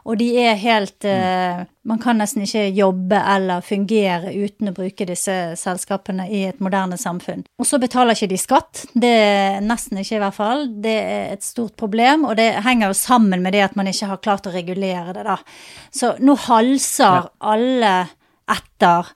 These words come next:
Speaker 1: og vil prøve å, å trekke de liksom ned på jorden igjen og få de inn i, eh, i de rammene som alle andre må forholde seg til, og det har foreløpig gått ganske dårlig.
Speaker 2: Ja, jeg tenker du har rett. Vi har snakket om,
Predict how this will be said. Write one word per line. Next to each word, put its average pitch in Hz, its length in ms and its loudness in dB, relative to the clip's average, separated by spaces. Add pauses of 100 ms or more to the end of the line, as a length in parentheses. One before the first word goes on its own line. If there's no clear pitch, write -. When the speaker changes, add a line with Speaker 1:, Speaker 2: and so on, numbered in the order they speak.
(380)
Speaker 1:
og 214 140 -4
vil 214 160 0
prøve 226 680 2
å, 196 480 -2
å 175 140 -8
trekke 240 360 0
de 214 140 4
liksom 220 320 2
ned 226 180 4
på 226 120 4
jorden 214 300 4
igjen 185 280 0
og 185 80 -2
få 214 180 0
de 208 220 2
inn 220 160 4
i, 185 240 0
eh, 180 540 -2
i - 20 -2
de 220 180 2
rammene 202 400 2
som 196 180 -2
alle 196 140 2
andre 196 320 -2
må 185 360 -2
forholde 202 340 0
seg - 180 -8
til, 180 300 -6
og 190 260 -8
det 226 280 0
har 220 180 -2
foreløpig 190 560 -6
gått 196 200 -6
ganske 180 300 -6
dårlig. 196 360 -8 (100)
Speaker 2:
Ja, 120 140 -8 (360)
jeg 117 140 -6
tenker 107 220 -6
du 110 60 -4
har 110 60 0
rett. 110 160 -4
Vi 117 100 -6
har 117 120 2
snakket - 320 -8
om, 107 240 -6